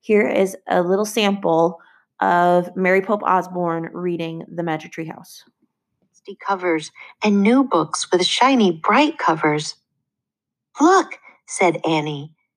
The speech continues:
Speaker 2: "you can see far away." She was peering out the treehouse window.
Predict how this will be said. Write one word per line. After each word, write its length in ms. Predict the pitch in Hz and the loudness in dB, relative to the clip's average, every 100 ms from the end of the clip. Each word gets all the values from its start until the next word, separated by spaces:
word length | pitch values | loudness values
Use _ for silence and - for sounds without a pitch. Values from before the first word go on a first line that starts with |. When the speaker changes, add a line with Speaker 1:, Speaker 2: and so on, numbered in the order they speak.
| _ _ - | _ _ -8
Speaker 2:
"you 100 | 277 | -4
can 200 | 285 226 | -2 -4
see 320 | - 311 311 | -4 -4 -2
far 400 | 277 - 302 339 | 0 2 4 4
away." 720 | 269 214 247 330 302 208 185 - _ _ _ _ _ _ _ | 2 0 -2 0 0 -2 -8 -14 _ _ _ _ _ _ _
She 180 | - 185 | -6 -2
was 220 | 175 175 | -2 -2
peering 440 | - 196 202 208 190 | -6 -4 -2 -2 -2
out 200 | 185 - | -4 -6
the 80 | |
treehouse 680 | - - 185 190 185 185 - | -10 -6 -4 -2 -2 -4 -4
window. 600 | 175 170 160 147 147 160 | -4 -2 -4 -6 -8 -16